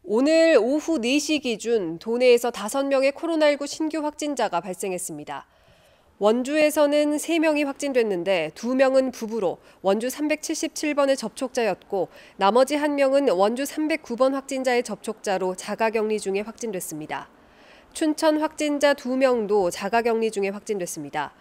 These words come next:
어제 천구백열여섯 명까지 떨어졌던 자가격리자는 오늘 영 시 기준 천구백서른한 명으로 소폭 올랐지만 이천 명 선 아래를 유지했습니다. 원주의 누적 확진자는 삼백아흔세 명,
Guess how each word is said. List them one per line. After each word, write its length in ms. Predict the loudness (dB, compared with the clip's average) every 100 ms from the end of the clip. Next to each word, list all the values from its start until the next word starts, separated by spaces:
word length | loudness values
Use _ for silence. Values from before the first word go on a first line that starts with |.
| -20 -20 -10
어제 380 | 0 6 8 6
천구백열여섯 1000 | 4 -4 -2 4 4 6 6 4 2 0
명까지 440 | 0 0 0 -2
떨어졌던 560 | 0 0 0 -2 -2 -2
자가격리자는 920 | -2 -2 0 0 0 0 -2 0 -2 -8 -20 -20 -20 -2
오늘 280 | 4 6
영 200 | 8 6
시 180 | 4 0
기준 420 | -2 -2 0 -2 -4
천구백서른한 1080 | -4 -2 0 2 2 2 0 -4 -2 -2
명으로 340 | 2 2 4 2
소폭 400 | 0 -4 -2 2
올랐지만 640 | 2 2 0 -4 -6 -8 -10
이천 380 | -12 -4 -4 -2
명 180 | -2
선 240 | -2 -4 -2
아래를 400 | -2 0 0 0
유지했습니다. 800 | -4 -4 -4 -4 -10 -12 -14 -14 _ _ _ -20 -20 2
원주의 480 | 4 4 6 6
누적 340 | 6 4 2 2
확진자는 680 | -4 -4 -2 2 4 2 2
삼백아흔세 840 | -2 2 4 4 4 0 2 0
명, 300 | 2 0 -2